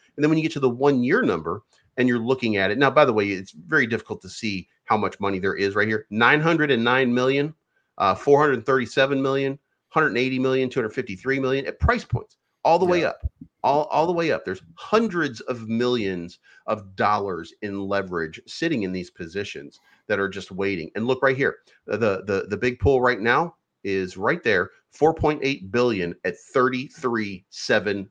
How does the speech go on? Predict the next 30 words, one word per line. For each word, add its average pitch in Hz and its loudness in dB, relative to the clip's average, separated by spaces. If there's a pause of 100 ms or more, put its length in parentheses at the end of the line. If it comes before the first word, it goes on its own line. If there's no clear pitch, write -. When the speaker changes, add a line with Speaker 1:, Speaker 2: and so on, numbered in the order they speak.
(120)
Speaker 1:
thirty-eight. 95 -2 (280)
If - -16
you 120 0
don't 180 2
think 185 2
we're 175 0
Speaker 2:
Wow. 170 -2
Speaker 1:
coming 165 -2
for 113 -4
thirty-three 147 0
seven 139 2
thirty-eight 131 2
at 107 0
some 139 -2
point, 143 0
you're 143 2
out 127 2
of 110 -6
your 92 -4
mind. 95 -2 (540)
But 104 2
Speaker 2:
Wow. 87 -8 (520)
Speaker 1:
what 147 4
we're 143 2
doing 139 -2
on 113 -2
swings 277 0
right 90 0
now 65 -12 (180)
is 110 0